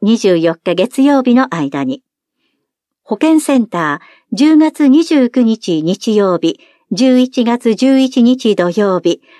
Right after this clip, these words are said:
どちらも午前九時から午後三時。申し込み期間は九月一日金曜日から十一日月曜日。十二月十六日土曜日、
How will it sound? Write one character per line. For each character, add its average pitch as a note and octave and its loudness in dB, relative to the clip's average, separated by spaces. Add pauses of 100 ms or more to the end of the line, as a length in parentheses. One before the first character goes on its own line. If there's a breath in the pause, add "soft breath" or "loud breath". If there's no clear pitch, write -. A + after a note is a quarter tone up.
(160 soft breath)
ど A#3 -2
ち A3 -2
ら F#3+ -2
も E3+ -2
午 B3+ 0
前 B3+ 2
九 C#4 -2
時 C4 -2
か A3 -4
ら E3+ -4
午 G#3 -2
後 F#3 -2
三 F#3 -4
時。 D#3+ -6 (500 soft breath)
申 A#3 2
し - -8
込 A#3+ 0
み A3+ 2
期 - -16
間 F#3+ -4
は E3 -2
九 D4 2
月 C#4+ 2
一 A#3+ -2
日 A#3+ -2
金 C#4 2
曜 C#4 4
日 A3 -2
か G3 -2
ら F#3 -4 (240 loud breath)
十 B3 2
一 A#3+ 0
日 A3 0
月 F3+ -2
曜 F#3 0
日。 D3+ -8 (800)
十 B3+ 2
二 D#4 4
月 D4+ 0
十 C4 2
六 C4 0
日 A#3+ 0
土 F3+ 0
曜 F#3+ 0
日、 D#3+ -2